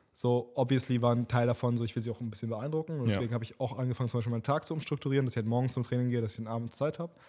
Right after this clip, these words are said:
Speaker 1: So, weil ich es einfach schön finde, Zeit
Speaker 2: Ja.
Speaker 1: zu haben.
Speaker 2: Ja.
Speaker 1: Und das ist total spannend, weil dann hat's kurz ausgesetzt und jetzt hat's wieder angefangen.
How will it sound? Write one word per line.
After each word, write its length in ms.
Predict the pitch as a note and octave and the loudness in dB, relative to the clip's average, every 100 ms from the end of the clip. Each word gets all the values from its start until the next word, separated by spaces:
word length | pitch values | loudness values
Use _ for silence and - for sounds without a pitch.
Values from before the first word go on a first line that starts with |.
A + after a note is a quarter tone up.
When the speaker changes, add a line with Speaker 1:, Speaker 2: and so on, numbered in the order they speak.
| - - - _ - | -20 -20 -20 _ 0
Speaker 1:
So, 240 | C3+ E3 D3+ | 2 2 0
weil 80 | |
ich 80 | A#2+ | -2
es 60 | - | -2
einfach 100 | G#2+ | -4
schön 240 | - C3+ | 0 0
finde, 240 | C#3+ C#3+ C#3+ | 0 -2 2
Zeit 180 | - - | 4 4
Speaker 2:
Ja. 60 | |
Speaker 1:
zu 80 | D3+ | 0
haben. 220 | D3 D#3+ - _ - | 0 -2 -8 _ -4
Speaker 2:
Ja. 140 | F#2+ - _ _ - - _ _ _ | -4 -6 _ _ -14 -14 _ _ _
Speaker 1:
Und 640 | - C3+ C3 B2+ B2 - - _ _ _ _ _ _ _ | 2 6 6 6 2 -2 -10 _ _ _ _ _ _ _
das 120 | B2+ | -4
ist 40 | - | -2
total 260 | D3+ D#3+ | 2 2
spannend, 280 | - D#3+ B2+ | 2 0 0
weil 60 | A#2 | 2
dann 140 | B2+ | 2
hat's 160 | B2 - | 0 0
kurz 200 | C3 - | -2 -2
ausgesetzt 580 | C#3+ C#3+ D3+ D#3+ D#3+ | -2 -2 -2 -2 -2
und 80 | C3+ | 0
jetzt 180 | B2 - | 0 0
hat's 140 | B2 | -4
wieder 160 | B2+ A#2+ | -4 -4
angefangen. 480 | B2 A#2+ - G2+ | -2 -2 -4 -10